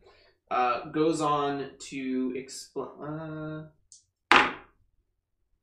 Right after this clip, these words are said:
he can't remember too much.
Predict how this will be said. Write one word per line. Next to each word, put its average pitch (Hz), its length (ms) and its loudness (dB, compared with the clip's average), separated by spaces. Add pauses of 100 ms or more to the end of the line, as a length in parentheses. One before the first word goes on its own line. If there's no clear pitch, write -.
(520)
he - 400 -12
can't 180 220 -2
remember 175 400 2
too 143 340 -4
much. - 640 -6